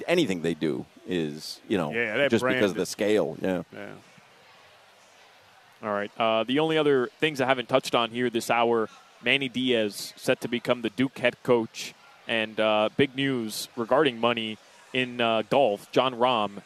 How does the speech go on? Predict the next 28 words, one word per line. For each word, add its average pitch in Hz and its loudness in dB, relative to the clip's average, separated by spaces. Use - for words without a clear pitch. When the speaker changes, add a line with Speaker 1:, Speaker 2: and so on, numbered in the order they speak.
Speaker 3:
headed 123 0
to 123 -2
Live 120 0
Golf 98 2
for 107 -6
more 110 -4
than 104 -14
three 123 -6
hundred 110 -4
million 107 -4
dollars. 101 0
Speaker 1:
Somebody 90 -2
texts 90 -4
in, 95 -2
"The 90 -8
sour 185 2
Mike 151 2
and 160 4
Ike, 104 2
hot 143 0
tamales, 147 4
and 113 2
goobers 170 4
were 123 2
the 117 4
best 135 2
five 156 2
dollars 117 4